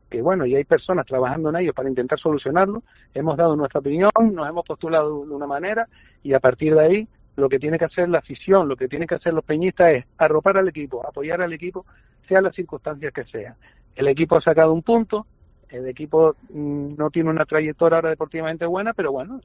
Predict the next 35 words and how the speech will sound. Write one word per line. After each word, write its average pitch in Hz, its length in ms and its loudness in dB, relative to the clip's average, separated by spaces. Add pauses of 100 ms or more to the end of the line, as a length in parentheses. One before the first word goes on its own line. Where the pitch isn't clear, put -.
se - 240 -12
pueden 143 200 -6
conseguir 156 360 -6
buenos 160 240 -8
resultados, 190 640 -2
pero 143 160 0
tenemos 156 320 -6
que 170 160 0
ir 175 80 4
en 151 140 0
lo 156 100 6
deportivo 196 580 4 (460)
todos 170 220 6
de 160 100 2
la 135 100 0
mano. 120 240 -10 (720)
Yo 170 80 -4
creo 196 180 4
que 190 140 0
la, 170 320 -2
el 160 80 -14
mayor 175 240 -8
potencial 202 480 -10
que 185 100 -8
tiene 185 220 -8
la, 160 460 -4
el 143 100 -14
Club 170 160 -6
Deportivo 165 400 -2
Tenerife 160 360 -4
ahora 151 140 2
mismo 160 220 -2
es 147 40 0
la 147 60 0
afición. 147 480 -4